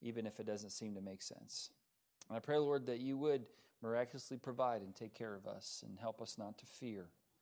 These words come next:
uh, what, what, what goes on in our life in the future. Uh, Lord, I ask that, uh, you'd, uh, help our church family, uh, to, uh, love and serve you and to,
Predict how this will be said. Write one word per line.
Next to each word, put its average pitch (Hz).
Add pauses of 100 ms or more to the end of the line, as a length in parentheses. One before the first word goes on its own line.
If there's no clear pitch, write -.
(480)
uh, 92
what, 104
what, 101
what 107
goes 104
on 107
in 98
our 98
life 101 (100)
in 98
the 95
future. - (1000)
Uh, 92
Lord, 127
I 131
ask 123
that, 110
uh, 107
you'd, 107 (560)
uh, 107 (120)
help 123
our 110
church 117
family, 120 (320)
uh, 95 (160)
to, 101 (560)
uh, 92
love 127
and 107
serve 131
you 131
and 92
to, 95